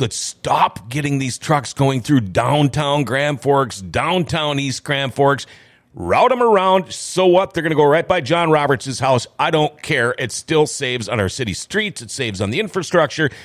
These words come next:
But I, I get it. They're not growing as fast as we are.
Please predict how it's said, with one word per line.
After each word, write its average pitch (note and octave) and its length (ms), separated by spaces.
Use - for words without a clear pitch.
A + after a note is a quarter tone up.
But D3 540
I, E3+ 180
I F3 120
get D3 280
it. - 360
They're C#3 200
not E3 260
growing D#3+ 360
as - 120
fast C#3+ 400
as B2 120
we C3+ 180
are. B2 220